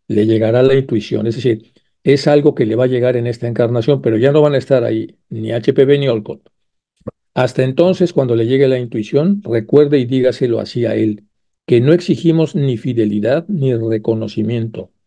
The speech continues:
ni público ni privado. Los maestros de sabiduría no exigen que se les reconozca, que se les pongan medallas, que salgan al público, que pongan su foto. No necesitan eso, no piden reconocimiento.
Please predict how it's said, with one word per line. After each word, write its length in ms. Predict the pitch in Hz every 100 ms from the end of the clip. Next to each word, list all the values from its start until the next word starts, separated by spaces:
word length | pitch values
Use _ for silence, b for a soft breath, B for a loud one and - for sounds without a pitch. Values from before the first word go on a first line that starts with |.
| _ _ -
ni 180 | 143
público 460 | 143 170 196 208 214
ni 100 | 147
privado. 480 | 127 113 113 104 _ _ _ b b b b
Los 200 | - 113
maestros 380 | 120 127 156 190
de 60 | 165
sabiduría 580 | 147 120 110 117 135 -
no 180 | 123 151
exigen 580 | - 233 208 147 127 - _
que 140 | - -
se 100 | 127
les 180 | 123
reconozca, 680 | 123 110 120 151 - 120 -
que 60 | -
se 80 | 120
les 100 | 110
pongan 300 | 131 135 135
medallas, 640 | 117 120 127 113 107 - _ _ -
que 120 | 117
salgan 360 | 127 131 139
al 140 | 117 104
público, 600 | 127 127 127 120 104 101 b b
que 140 | 139 139
pongan 320 | 147 151 139
su 140 | 113
foto. 400 | - 135 135 117
No 220 | 131 160
necesitan 600 | 175 151 - 143 143 127
eso, 360 | 156 160 - 208
no 320 | 117 127 160 -
piden 320 | 165 165 131
reconocimiento. 840 | 117 - - - 113 127 117 -